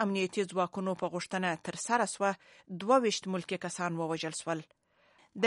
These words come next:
بې سرحده ډاکټرانو سازمان په روغتون باندې برید جنګي جنایت بللی او په دې اړه یې د بې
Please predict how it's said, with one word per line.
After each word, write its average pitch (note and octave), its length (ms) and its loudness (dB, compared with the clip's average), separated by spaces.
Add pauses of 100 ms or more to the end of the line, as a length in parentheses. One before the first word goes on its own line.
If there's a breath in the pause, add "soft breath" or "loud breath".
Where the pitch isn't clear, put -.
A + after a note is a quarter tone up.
بې A#3 140 8
سرحده C#4+ 300 6
ډاکټرانو A#3 540 4
سازمان G3 540 0
په F#3+ 120 -2
روغتون F#3+ 340 -6
باندې G3 260 2 (180)
برید A#3 220 4 (480 soft breath)
جنګي A3 420 4
جنایت F#3+ 400 6
بللی G3 360 2 (440 soft breath)
او G#3+ 120 12
په A3 160 4
دې C4 160 8 (100)
اړه F#3+ 200 6
یې E3+ 100 4 (280 soft breath)
د F#3 100 0 (100)
بې G#3+ 100 6